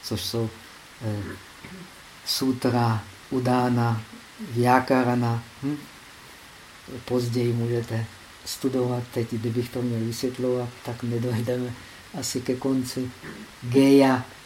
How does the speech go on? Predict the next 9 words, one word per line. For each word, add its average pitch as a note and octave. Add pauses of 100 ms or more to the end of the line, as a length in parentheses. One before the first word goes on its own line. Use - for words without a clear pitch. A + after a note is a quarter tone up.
(140)
hm? D3+ (920)
Ty, C3 (1160)
ty B2+
části, A#2+ (260)
které A2+
jsou A#2
vysvětlovány A#2
ve A#2+
verších B2